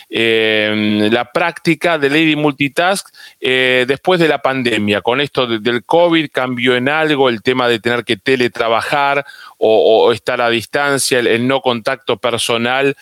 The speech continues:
hasta con la gente de nuestro propio lugar, de nuestra propia ciudad. ¿Me lo respondes después? ¿Te parece bien, Mercedes?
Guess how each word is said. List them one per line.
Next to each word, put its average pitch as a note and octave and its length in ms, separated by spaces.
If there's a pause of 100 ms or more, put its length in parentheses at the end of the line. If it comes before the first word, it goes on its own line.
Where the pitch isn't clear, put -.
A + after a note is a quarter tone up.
(260)
hasta A2 280
con A2+ 140
la A2+ 120
gente D#3+ 300
de B2+ 40
nuestro A#2 280
propio B2 340
lugar, D3+ 320
de B2 60
nuestra A2 260
propia A2+ 380
ciudad. D#3 500 (320)
¿Me C#3 120
lo D3 180
respondes F#3 480
después? G#3 320
¿Te F#3+ 100
parece E3 300
bien, G3 160
Mercedes? F#3 680